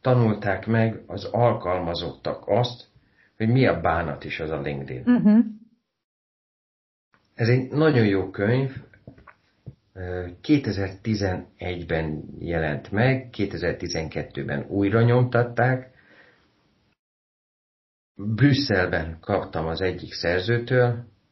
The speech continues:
Speaker 1: az egyik őket úgy hívják, hogy Bert Fer-, Fern-, Verdonk,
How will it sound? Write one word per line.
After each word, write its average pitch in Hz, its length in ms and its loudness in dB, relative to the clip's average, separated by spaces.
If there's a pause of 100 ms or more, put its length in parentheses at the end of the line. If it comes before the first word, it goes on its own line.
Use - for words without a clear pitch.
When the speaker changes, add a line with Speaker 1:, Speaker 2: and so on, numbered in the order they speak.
(460)
Speaker 1:
az 80 160 -14
egyik 101 400 -2
őket 87 420 -6
úgy 104 220 -2
hívják, 82 460 0
hogy 73 320 -4 (580)
Bert 85 440 0
Fer-, 85 580 -2 (140)
Fern-, 85 600 -2 (320)
Verdonk, 101 760 -2